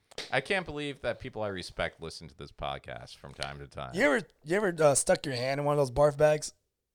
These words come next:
Speaker 1: What do you mean?
Speaker 2: Like, you ever opened it and, like, just, like
Speaker 1: No.
Speaker 2: Because, like, in my head, I always said, I was like, "Wait, if someone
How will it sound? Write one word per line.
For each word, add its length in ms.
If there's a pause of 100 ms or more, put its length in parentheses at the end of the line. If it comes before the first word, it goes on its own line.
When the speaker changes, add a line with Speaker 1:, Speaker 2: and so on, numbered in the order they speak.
(920)
Speaker 1:
What 120
do 60
you 100
mean? 200 (280)
Speaker 2:
Like, 380 (600)
you 100
ever 160
opened 320
it 120
and, 120
like, 220
just, 160
like 180 (1300)
Speaker 1:
No. 500 (200)
Speaker 2:
Because, 260
like, 140
in 60
my 140
head, 300
I 80
always 260
said, 340 (560)
I 60
was 100
like, 80
"Wait, 360 (140)
if 120
someone 380